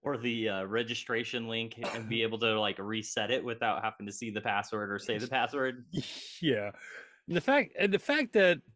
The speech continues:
Speaker 2: this video apparently went viral for a bit, and there are, like, comments from other people who working at cable companies going, "Oh, you read the offensive passwords we see all the time."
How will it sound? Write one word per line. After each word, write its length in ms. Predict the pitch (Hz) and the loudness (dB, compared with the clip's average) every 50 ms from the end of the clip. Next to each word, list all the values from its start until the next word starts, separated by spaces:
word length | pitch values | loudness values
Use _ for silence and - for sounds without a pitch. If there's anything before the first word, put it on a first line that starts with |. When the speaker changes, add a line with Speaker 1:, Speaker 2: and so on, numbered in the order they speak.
| _ - | _ -20
Speaker 2:
this 400 | 147 123 131 185 196 190 - - | -8 0 4 4 4 4 2 0
video 720 | 127 120 113 110 113 110 110 120 120 170 175 175 170 139 | -6 -6 -6 -8 -10 -12 -8 -2 2 2 4 6 6 6
apparently 340 | 120 - - 165 160 151 143 | 4 4 4 4 6 6 6
went 300 | 127 131 123 107 90 87 | 6 4 4 2 0 -2
viral 640 | - 123 113 120 120 120 110 107 101 98 104 - - - - - _ _ _ - | 0 2 4 4 4 4 4 4 4 2 2 -2 -4 -12 -20 -20 _ _ _ -2
for 140 | 120 113 101 | 0 0 0
a 60 | 92 | 0
bit, 420 | 90 90 101 110 107 98 98 101 - _ _ _ _ _ _ _ _ _ _ _ _ _ _ _ - | -2 -2 0 2 2 2 0 -4 -10 _ _ _ _ _ _ _ _ _ _ _ _ _ _ _ -4
and 340 | 127 123 123 127 127 127 123 | -2 0 2 2 2 2 2
there 120 | 131 131 131 | 4 4 4
are, 40 | |
like, 220 | 131 127 117 - - | 4 4 2 2 0
comments 840 | - - 139 139 139 139 135 127 120 117 107 - - - - - - _ _ - - | -2 0 2 2 2 4 4 2 2 2 0 -4 -6 -8 -8 -10 -12 _ _ -20 -14
from 340 | - - 127 117 117 120 | -6 -2 0 2 2 2
other 240 | 113 113 127 123 127 | 2 4 4 4 2
people 320 | - - 123 107 104 127 104 | 2 0 -2 -2 0 0 2
who 80 | 113 | 2
working 380 | 117 120 120 117 - - 120 110 | 2 2 2 2 2 0 0 2
at 200 | 104 101 - - | 0 0 0 -2
cable 260 | - 113 110 110 107 | -2 0 0 0 0
companies 440 | 95 - 110 101 95 113 104 95 90 92 | 0 0 -2 0 0 0 0 0 -2 0
going, 320 | 110 101 101 98 110 - | 0 0 2 0 0 0
"Oh, 240 | 117 120 113 110 113 | 2 4 4 4 4
you 160 | 113 107 110 | 2 0 0
read 320 | 110 117 139 151 143 127 117 | 0 0 0 -2 -2 -2 -4
the 160 | 117 120 123 | -2 0 2
offensive 680 | 110 101 - - - 151 147 127 - - 104 - _ | 0 0 0 -2 0 2 2 2 2 0 -4 -4 _
passwords 540 | - 123 127 131 117 - - 123 113 - - | 0 2 2 2 2 0 0 0 0 0 -2
we 140 | 110 107 104 | -4 -4 -4
see 580 | 98 - - - - - - 120 110 107 101 113 | -4 -6 -10 -12 -10 -6 -4 -2 -2 -2 -2 -2
all 200 | - 107 113 117 | 0 0 0 0
the 100 | 107 104 | 0 -2
time." 560 | 95 - - 110 101 95 101 107 120 131 139 | -6 -6 -4 -4 -2 0 0 -2 -2 -2 -4